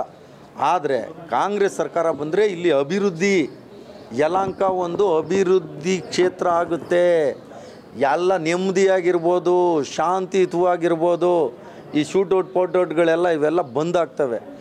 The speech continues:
ಅದೇ ಭಯ ಅವ್ರಿಗೆ. ಕಾಂಗ್ರೆಸ್ ಕಾರ್ಯಕರ್ತರ ಮೇಲೆ ಏನು ಸುಳ್ಳಾಕಿ, ಸುಳ್ಳು ಕೇಸ್ ಹಾಕೋರಲ್ಲ,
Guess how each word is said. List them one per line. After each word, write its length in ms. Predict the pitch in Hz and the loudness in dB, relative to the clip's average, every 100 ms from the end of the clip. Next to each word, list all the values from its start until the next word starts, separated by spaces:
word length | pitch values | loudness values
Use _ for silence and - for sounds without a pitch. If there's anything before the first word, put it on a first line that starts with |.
| - - | -12 -4
ಅದೇ 200 | 160 240 | 0 0
ಭಯ 200 | 170 180 | 2 2
ಅವ್ರಿಗೆ. 340 | 175 151 110 - - - - - - - - - - - - | 2 0 -6 -18 -20 -20 -20 -20 -20 -20 -20 -20 -20 -14 -4
ಕಾಂಗ್ರೆಸ್ 540 | 147 175 196 190 180 | 0 0 2 0 0
ಕಾರ್ಯಕರ್ತರ 500 | - 185 190 185 175 | 2 2 2 0 0
ಮೇಲೆ 240 | 180 185 190 | 0 2 0
ಏನು 80 | |
ಸುಳ್ಳಾಕಿ, 840 | 170 180 190 190 190 185 175 151 - | 0 2 4 2 2 2 4 2 0
ಸುಳ್ಳು 160 | 202 | -2
ಕೇಸ್ 260 | 202 214 202 | 2 0 0
ಹಾಕೋರಲ್ಲ, 440 | 180 196 180 156 | -2 0 0 0